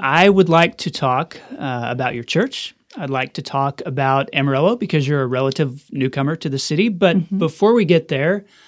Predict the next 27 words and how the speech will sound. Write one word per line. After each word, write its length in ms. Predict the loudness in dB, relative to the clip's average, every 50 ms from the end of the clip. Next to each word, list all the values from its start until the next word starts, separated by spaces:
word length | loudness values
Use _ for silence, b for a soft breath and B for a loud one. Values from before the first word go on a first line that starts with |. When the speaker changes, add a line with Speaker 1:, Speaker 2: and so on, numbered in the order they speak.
| b b b b b
Speaker 1:
um, 400 | -2 0 2 4 4 4 2 2
I 120 | 2 4 4
wanna 160 | 6 6 6
hear 160 | 6 6 6
a 20 |
little 180 | 8 6 6 6
bit 80 | 6 4
of 140 | 4 4
your 140 | 4 4 4
story. 500 | 2 0 -6 -8 -8 -8 -8 -12 -16 -14
So 540 | -10 -4 -2 0 2 2 2 2 2 0 -2 -4 -6 -6 -6
before 340 | -6 -4 -2 0 2 2
you 160 | 4 6 6 6
arrive 340 | 6 6 4 4 4 4
in 120 | 4 4 2
Amarillo, 560 | 2 2 2 2 2 2 2 0 -4 -8 -12 _ _ _ _ _
walk 240 | -6 -6 -4 -2 -2
me 80 | -2 -2
through 180 | 0 0 0
your 120 | 2 0 0
timeline. 540 | -2 -2 -2 -2 -2 -4 -6 -10 -14 -16 -16 _ -16 -16 -16 -16 _ _ _ 2
Speaker 2:
I 220 | 4 6 8 8
was 160 | 8 6 6 4
born 260 | 4 4 4 6 6
in 120 | 6 4
Detroit. 640 | 2 0 -4 -2 0 2 2 2 0 -2 -8 -14 -10 -8 -6
Speaker 1:
Okay, 340 | -4 -2 0 0 -2 -4